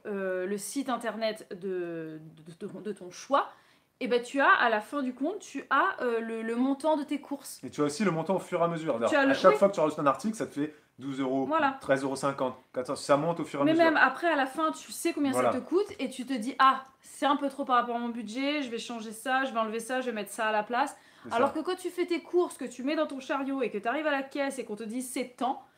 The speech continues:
Speaker 2: Tu sais
Speaker 1: eh
Speaker 2: pas
Speaker 1: ben,
Speaker 2: toujours.
Speaker 1: tu sais pas toujours, sauf si vraiment, bon, t'es
Speaker 2: Sauf,
Speaker 1: bon en calcul,
Speaker 2: sauf
Speaker 1: comme
Speaker 2: ce
Speaker 1: toi.
Speaker 2: Bah, moi, je sais toujours combien je vais payer à la caisse, c'est vrai. Bon, c'est pas
Speaker 1: Mais
Speaker 2: mais
Speaker 1: ça dépend du contexte,
Speaker 2: voilà.
Speaker 1: parce que si tu vas faire tes courses, que t'as tes enfants dans les pattes, que
Speaker 2: Voilà
Speaker 1: voilà,
Speaker 2: aussi.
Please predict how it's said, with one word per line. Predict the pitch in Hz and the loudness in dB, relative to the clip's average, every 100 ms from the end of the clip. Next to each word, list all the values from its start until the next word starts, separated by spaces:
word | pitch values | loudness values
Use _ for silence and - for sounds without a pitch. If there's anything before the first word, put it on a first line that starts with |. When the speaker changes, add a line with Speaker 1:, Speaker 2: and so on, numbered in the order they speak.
| _ _ | _ _
Speaker 2:
Tu | 135 | -6
sais | 143 | -4
Speaker 1:
eh | 262 | 10
Speaker 2:
pas | 196 | 12
Speaker 1:
ben, | 240 233 226 | 12 12 10
Speaker 2:
toujours. | - | 4
Speaker 1:
tu | - 277 | -2 -4
sais | - 302 | -2 2
pas | 359 359 | 4 4
toujours, | 330 285 269 202 | 0 -2 -4 -2
sauf | 254 233 | -6 -4
si | 277 | -4
vraiment, | 233 220 254 | -2 0 -2
bon, | 202 | -2
t'es | - | 10
Speaker 2:
Sauf, | 196 277 | 10 10
Speaker 1:
bon | 254 | 4
en | |
calcul, | 247 220 208 - 254 269 285 | 6 4 4 -2 2 6 8
Speaker 2:
sauf | 196 | 8
Speaker 1:
comme | 262 208 | 8 0
Speaker 2:
ce | 160 | 2
Speaker 1:
toi. | 175 214 233 254 320 381 _ _ - | 4 8 8 6 2 -4 _ _ -6
Speaker 2:
Bah, | 113 | 4
moi, | 135 | 4
je | 127 | 4
sais | 127 143 | -6 -8
toujours | - 143 165 | -6 -2 -2
combien | - 143 131 | 0 -2 0
je | |
vais | 135 | -2
payer | 131 117 120 123 | 0 2 0 0
à | 117 | -2
la | 113 | -2
caisse, | 107 151 151 | 0 -2 -2
c'est | 120 | -8
vrai. | 104 95 87 | -6 -8 -6
Bon, | 101 | -6
c'est | 98 98 | -6 0
pas | 110 107 107 - _ _ _ _ | 2 4 2 -2 _ _ _ _
Speaker 1:
Mais | 262 | 0
Speaker 2:
mais | - | 4
Speaker 1:
ça | 311 | 4
dépend | 294 339 | 4 0
du | 294 | 2
contexte, | 359 359 370 | 0 0 2
Speaker 2:
voilà. | 247 214 | 4 4
Speaker 1:
parce | 294 | 2
que | |
si | - | -4
tu | 262 254 | -10 2
vas | 269 | 2
faire | 269 277 | 2 -2
tes | 285 - | -4 -6
courses, | 302 285 | -6 -6
que | 269 | -6
t'as | 233 | -4
tes | 233 233 | -2 0
enfants | 269 262 | -2 0
dans | 285 | 0
les | 285 285 | 0 0
pattes, | - 285 285 277 - | 2 4 4 2 -4
que | - | -2
Speaker 2:
Voilà | - 147 147 | 8 10 12
Speaker 1:
voilà, | 156 | 10
Speaker 2:
aussi. | 151 131 | 6 -4